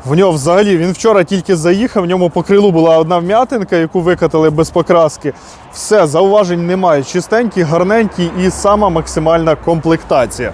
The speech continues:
Е, що, даже не знаю, з чого почати, е, розповідати. Давайте почнемо з лед оптики. лед оптика, парктроніки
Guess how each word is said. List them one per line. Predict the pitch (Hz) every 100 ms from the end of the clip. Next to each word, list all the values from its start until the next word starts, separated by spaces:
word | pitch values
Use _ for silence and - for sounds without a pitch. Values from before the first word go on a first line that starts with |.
| - - - - - - - - 131
Е, | 127 135 131
що, | - 190 180 156
даже | 147 156
не | 160 165
знаю, | 180 175
з |
чого | - 175
почати, | 175 160 175 165
е, | 160 151 151 151
розповідати. | 156 - 170 160 143 120 104 104 - - - - - 120
Давайте | - 175 185
почнемо | 139 131 165 151 135
з | 123
лед | 170 143
оптики. | 127 - 107 - 110 - - - - - - - -
лед | 175 180
оптика, | 165 175 - - - - - - - - -
парктроніки | 151 - 180 170 147 - 131